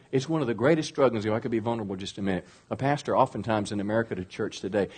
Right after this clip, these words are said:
has no clue, has no clue who's,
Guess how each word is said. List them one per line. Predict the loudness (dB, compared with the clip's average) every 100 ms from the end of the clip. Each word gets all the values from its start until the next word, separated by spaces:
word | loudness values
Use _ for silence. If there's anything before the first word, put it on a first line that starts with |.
| -10
has | -6 -4
no | -4 -6
clue, | -6 -6 -6 -12 _ _ _ _ _ _ _ _ _ -8
has | -6
no | -2 -4
clue | -4 -4 0 0 -2 -4
who's, | -6 -6